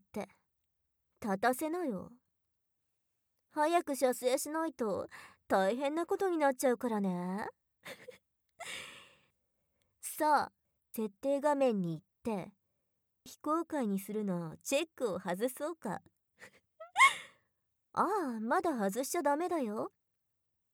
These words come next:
設定画面に行くだけ。ほら、早く操作して。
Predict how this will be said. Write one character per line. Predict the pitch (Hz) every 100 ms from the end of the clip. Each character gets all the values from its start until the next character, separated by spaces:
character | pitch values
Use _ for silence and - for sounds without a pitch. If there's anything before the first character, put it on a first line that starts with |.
| _ _
設 | - - 220 202 -
定 | 240 233
画 | 233 254
面 | 208 175
に | 160 160
行 | 165
く | 208
だ | 190 185
け。 | - - _ _ _ _ _ _ _ _ _ _ _ -
ほ | 202 226
ら、 | - - _ - _ _
早 | - 294 359 -
く | 254
操 | 269 311
作 | 233 196
し |
て。 | -